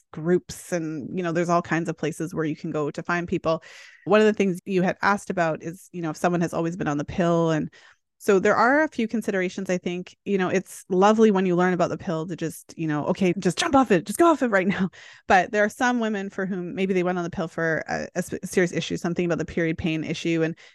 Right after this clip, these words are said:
if you really had these severe, horrendous, painful periods and nothing had really helped, one of the things that you can do before just hopping off the pill, if you're ready to come off, if you're thinking about coming off,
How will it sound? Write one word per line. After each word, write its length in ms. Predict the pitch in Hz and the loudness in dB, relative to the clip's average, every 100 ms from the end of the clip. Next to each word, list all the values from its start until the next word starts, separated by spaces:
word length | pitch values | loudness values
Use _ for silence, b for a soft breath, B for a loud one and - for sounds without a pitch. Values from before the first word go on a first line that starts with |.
| 196 | -4
if 100 | 185 | 0
you 280 | 208 208 | 2 2
really 300 | 180 185 190 | 2 4 4
had 320 | 180 175 170 175 | 4 2 2 0
these 280 | 160 - - - | -6 -6 -20 -16
severe, 460 | - - 170 165 160 | -10 -4 0 2 2
horrendous, 420 | 165 156 156 160 | 2 0 0 -4
painful 300 | - 156 156 | -2 -2 -2
periods 420 | - 160 156 151 | -4 -2 0 -2
and 140 | 165 165 | -4 -6
nothing 320 | 160 160 160 - | -4 -4 -6 -6
had 180 | 175 | -6
really 200 | 151 151 | -4 -2
helped, 360 | 156 165 156 - B B B B | -2 -2 -2 -6 B B B B
one 180 | 202 220 | 0 4
of 60 | |
the 100 | 220 | 4
things 260 | 202 190 170 | 4 0 -2
that 200 | 165 - | -6 -6
you 60 | 175 | -4
can 120 | 165 | -2
do 120 | 165 | 0
before 420 | 160 - 180 175 | -2 -2 0 0
just 180 | 170 170 | 0 -4
hopping 360 | - 175 165 165 | -2 -4 -2 -4
off 180 | 160 | -4
the 80 | - | -6
pill, 400 | - 180 156 151 - | -6 -2 0 0 -2
if 160 | 175 | -2
you're 120 | 185 170 | -2 0
ready 300 | 170 165 160 | 0 2 0
to 140 | - | -2
come 180 | - 170 | -4 -4
off, 200 | 151 165 | -4 -6
if 160 | 160 160 | -8 -8
you're 100 | 156 | -6
thinking 340 | 156 - 156 | -6 -6 -6
about 240 | 151 131 | -2 -4
coming 280 | 151 160 151 | -4 -6 -6
off, 260 | - 160 | -4 -6